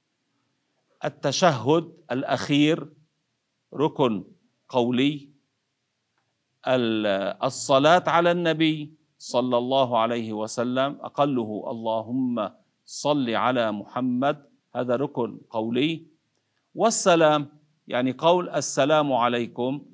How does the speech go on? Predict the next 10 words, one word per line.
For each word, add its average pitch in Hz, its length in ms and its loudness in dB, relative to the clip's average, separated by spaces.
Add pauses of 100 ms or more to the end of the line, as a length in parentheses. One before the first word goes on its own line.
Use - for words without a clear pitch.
(180)
هذا 120 400 0
ركن 131 520 -4 (320)
قولي. 113 400 -2
هذه 165 540 0 (400)
الأركان 143 580 0
القولية 127 560 -2
وسنأتي 151 760 -2 (160)
على 117 280 -2
ذكرها. 101 520 -12 (720)
ف-، 143 440 4